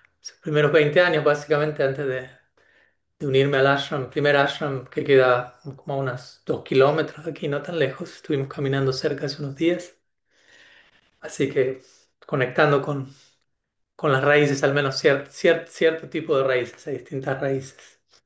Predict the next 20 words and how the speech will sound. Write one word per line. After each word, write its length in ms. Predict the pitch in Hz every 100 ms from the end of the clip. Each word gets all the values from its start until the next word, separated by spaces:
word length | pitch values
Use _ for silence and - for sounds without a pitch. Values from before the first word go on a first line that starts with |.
| _ _ _ _ _ _ _ _
Am, 760 | 143 127 120 117 113 110 104 _ _ _
bienvenidos, 640 | 151 160 226 180 - -
gracias 260 | 147 147 -
por 140 | -
estar, 340 | 131 - 165 156
gracias 260 | 143 143
por 360 | - 147 - - _
hacerse 380 | - - 143 131
presentes, 840 | - 135 - 160 160 160 156 - _ _ _ _ _ _ _ _ _ _ _ _
por 240 | - 131 -
participar. 880 | 170 165 170 - 139 175 190 190 190 -
Mm. 220 | 160 151 170 - - - _ _ _
En 80 | 160
última 260 | 139 147 135
instancia, 640 | 135 151 139 151 135 - _ _ _ _ _
todo 220 | - 151 135
tiene 220 | 147 135
que 80 | 143
ver 160 | 139
con 280 | 139 131 127